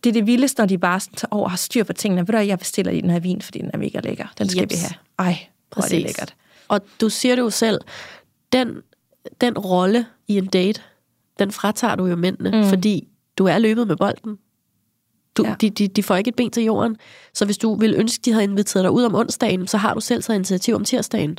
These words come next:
Speaker 1: Mm.
Speaker 2: Og det, øhm, det, det, det er for mig at se et af de største benspænd i, i, i det der mand-kvinde-forhold, hvis vi skal være lidt stereotype igen.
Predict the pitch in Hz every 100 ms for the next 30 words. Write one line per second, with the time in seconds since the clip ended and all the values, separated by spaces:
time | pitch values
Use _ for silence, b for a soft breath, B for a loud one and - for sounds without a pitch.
0 | - 214 190 175 b b b b b -
1 | - 277 285 262 208 175 - 196 202 -
2 | 285 214 202 - - 294 277 285 233 233
3 | 269 - 269 - - 254 240 - 196 220
4 | 254 226 247 - 247 202 185 - _ _
5 | _ _ _ 226 220 - 220 208 196 -
6 | 214 208 196 - 233 220 208 185 190 202
7 | - - 247 302 - 202 185 185 190 190
8 | 196 - 190 226 226 196 - - - 208
9 | 196